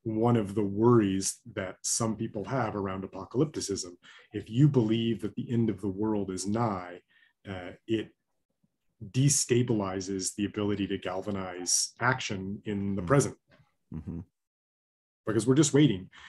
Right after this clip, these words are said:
Speaker 1: and that the, often the forces that bring about, um, the apocalypse are beyond human control, which
Speaker 2: Mm.
Speaker 1: is distinct from the climate crisis because it's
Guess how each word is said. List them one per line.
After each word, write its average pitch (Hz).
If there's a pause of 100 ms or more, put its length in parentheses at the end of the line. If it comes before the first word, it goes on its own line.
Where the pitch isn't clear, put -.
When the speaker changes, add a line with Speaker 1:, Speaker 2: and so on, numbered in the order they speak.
(160)
Speaker 1:
and 117
that 101
the, - (180)
often 127
the 107
forces 135
that 107
bring 113
about, 101 (360)
um, 90 (680)
the 104
apocalypse 104
are 92 (720)
beyond 101 (120)
human 95
control, 95 (320)
which 85
Speaker 2:
Mm. -
Speaker 1:
is -
distinct 196
from 120
the -
climate 143
crisis 101
because 107
it's -